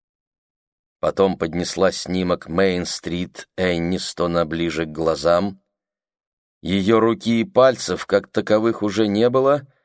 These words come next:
и картинка словно зависла в воздухе. Неподалеку от Мейн-стрит, в переулке, который, по всей вероятности, назывался Ричленд-Корт, жила маленькая девочка.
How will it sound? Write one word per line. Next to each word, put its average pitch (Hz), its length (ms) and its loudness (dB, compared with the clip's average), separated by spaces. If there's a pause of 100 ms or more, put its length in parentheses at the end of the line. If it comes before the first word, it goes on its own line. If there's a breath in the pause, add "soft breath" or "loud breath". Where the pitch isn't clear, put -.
(180)
и 98 120 -4
картинка 113 600 0
словно 113 500 2
зависла 107 600 0
в 98 80 -4
воздухе. 87 720 -2 (1500)
Неподалеку 92 800 0
от 90 200 -4
Мейн-стрит, 87 840 -4 (500)
в - 140 -20
переулке, 104 540 -2
который, 92 340 0
по 92 160 0
всей 95 300 -4
вероятности, 92 560 0
назывался 90 760 0 (320 soft breath)
Ричленд-Корт, 92 1080 0 (760)
жила 107 420 2
маленькая 104 720 -2
девочка. 80 720 -4